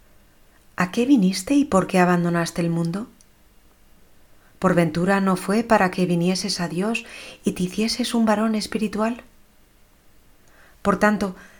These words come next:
date con fervor a tu aprovechamiento, porque en breve recibirás el pago de tus trabajos, y entonces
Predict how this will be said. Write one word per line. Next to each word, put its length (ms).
date 640
con 220
fervor 500
a 140
tu 80
aprovechamiento, 920
porque 420
en 160
breve 400
recibirás 680
el 140
pago 380
de 100
tus 220
trabajos, 580
y 100
entonces 760